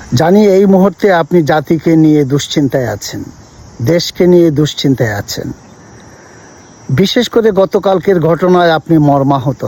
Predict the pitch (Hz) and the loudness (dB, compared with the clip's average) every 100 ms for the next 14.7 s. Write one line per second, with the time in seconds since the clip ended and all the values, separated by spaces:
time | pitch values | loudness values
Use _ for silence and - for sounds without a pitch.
0 | 98 - - - - - - - - - | -10 -12 -16 -16 -20 -20 -20 -20 -20 -20
1 | - - - - - - - - - - | -20 -20 -20 -20 -20 -20 -20 -20 -20 -20
2 | - - - - - 123 147 - 151 147 | -20 -20 -20 -20 -8 -2 -2 -2 -4 -2
3 | 156 147 147 139 131 131 147 - - - | 0 2 2 2 0 0 -4 -16 -20 -20
4 | - - - - - - - - 147 135 | -20 -20 -20 -20 -20 -20 -18 -8 -4 -2
5 | 156 160 160 143 147 143 147 143 143 117 | 2 2 2 2 2 2 0 0 -2 -2
6 | 139 - 139 120 110 101 101 104 - - | -4 -2 -2 -2 -4 -6 -8 -10 -12 -16
7 | - - - - - - - - - - | -20 -20 -20 -20 -20 -20 -20 -20 -18 -6
8 | - - - 151 160 151 135 139 127 120 | -6 -4 -4 -2 0 -2 -2 -2 -2 -4
9 | 104 95 - - - - - - - - | -10 -10 -14 -14 -16 -18 -20 -20 -20 -20
10 | - - - - - - - - - - | -20 -20 -20 -20 -20 -20 -20 -20 -20 -20
11 | - - - - 247 226 226 269 247 - | -20 -16 -6 0 2 2 2 2 2 0
12 | 262 - - - - - - - - - | -2 -4 -14 -20 -20 -20 -20 -20 -20 -20
13 | - - - - 160 170 156 208 151 190 | -20 -20 -20 -8 -4 -2 2 2 2 0
14 | - - 180 151 131 98 | -2 -4 -2 -2 -2 -4